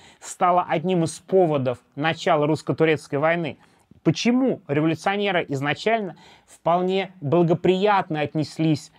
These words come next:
к вмешательству царского режима в ситуацию на Балканах и в войну с Турцией? Они реально её приветствовали. Да потому что они сами были за волнение, восстание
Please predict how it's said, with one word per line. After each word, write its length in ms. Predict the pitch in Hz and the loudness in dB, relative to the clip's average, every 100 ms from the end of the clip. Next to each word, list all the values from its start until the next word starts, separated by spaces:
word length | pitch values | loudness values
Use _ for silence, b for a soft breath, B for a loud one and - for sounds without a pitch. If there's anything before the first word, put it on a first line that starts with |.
| b | b
к 80 | 135 | -2
вмешательству 720 | 156 - 175 151 143 - 143 | 0 2 0 0 -6 -6 -6
царского 500 | - 165 151 - 139 | 0 -2 -2 -2 0
режима 560 | 135 131 220 220 135 b b b b b | 0 0 0 0 -6 b b b b b
в 320 | 131 156 135 | -2 0 0
ситуацию 540 | - 165 180 170 - 151 | -4 0 2 2 0 0
на 60 | |
Балканах 560 | 135 151 - 185 170 - | 2 2 2 -2 -2 -8
и 80 | - | -6
в 80 | 139 | -2
войну 300 | 151 160 160 | 0 0 -2
с 80 | 156 | 0
Турцией? 440 | 196 165 - - _ _ | 0 0 -4 -18 _ _
Они 200 | 131 135 | 0 2
реально 240 | 160 180 | 4 4
её 140 | 143 135 | 0 0
приветствовали. 600 | 151 143 139 - 101 - b b - | 0 0 -2 -6 -20 -20 b b -12
Да 80 | 120 | -10
потому 240 | 120 135 | -6 -6
что 140 | - | -4
они 120 | 131 127 | -4 -4
сами 360 | - 147 226 | -2 -2 0
были 500 | 208 151 156 196 220 b b b | -2 -2 0 -2 -6 b b b
за 540 | 135 123 127 151 131 - _ _ | -8 -4 2 4 2 -2 _ _
волнение, 760 | 123 143 127 123 165 208 190 | 0 2 2 0 -2 -2 -2
восстание 800 | 143 120 - - 139 170 185 170 | -2 -2 -4 -2 -2 -2 -6 -12